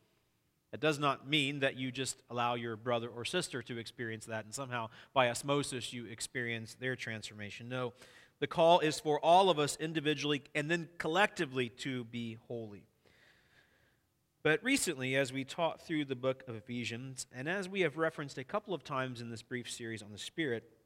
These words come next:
what Paul says at the end of Ephesians chapter two is incredibly foundational and incredibly striking.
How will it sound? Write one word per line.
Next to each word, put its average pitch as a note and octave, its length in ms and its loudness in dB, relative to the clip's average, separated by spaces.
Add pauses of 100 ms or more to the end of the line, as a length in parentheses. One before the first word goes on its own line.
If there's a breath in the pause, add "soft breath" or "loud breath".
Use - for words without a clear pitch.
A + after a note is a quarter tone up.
(720)
what C#3+ 100 -8
Paul B3 240 8
says D3+ 320 2
at C3+ 120 -2
the B2+ 120 -10
end D#3 340 2
of A#2+ 140 -4
Ephesians B2 640 -6
chapter B2 340 -4
two A2+ 420 -10 (640 soft breath)
is C#3+ 160 -2
incredibly G#3+ 800 2
foundational B2+ 720 0
and B2 140 -10
incredibly D#3+ 560 -6
striking. G3 800 0